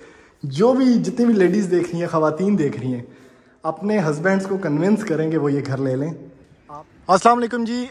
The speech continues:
एमएसजे Real Estate के साथ मेरा नाम दानियाल है और आज जो आप लोगों के लिए मैं real estate लेके आया हूँ वो बहुत ही special है। चौदह मरले का double story five bedroom,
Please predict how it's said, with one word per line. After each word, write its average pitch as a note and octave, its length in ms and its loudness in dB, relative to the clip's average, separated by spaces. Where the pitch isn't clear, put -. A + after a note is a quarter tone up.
एमएसजे A3 480 -2
Real G3+ 200 -2
Estate G3 280 -6
के F3+ 60 -16
साथ F#3 240 -2
मेरा D#3+ 180 -4
नाम F#3 200 -2
दानियाल D#3 440 0
है F#3 220 -2
और F3 220 -10
आज G3 240 4
जो G#3+ 140 0
आप F#3 160 4
लोगों F#3+ 120 -4
के F3+ 60 -10
लिए F#3+ 100 -4
मैं F3+ 120 -4
real E3 160 -4
estate E3 260 -8
लेके D3+ 240 -8
आया E3 80 -2
हूँ F3 100 -2
वो D3+ 80 -4
बहुत F#3+ 280 -4
ही G#3+ 40 -8
special F3 480 -4
है। F#3 120 -6
चौदह A3+ 280 6
मरले G#3+ 260 0
का G#3 220 4
double F3 300 -2
story F#3+ 300 -4
five G3 360 -2
bedroom, E3+ 360 -6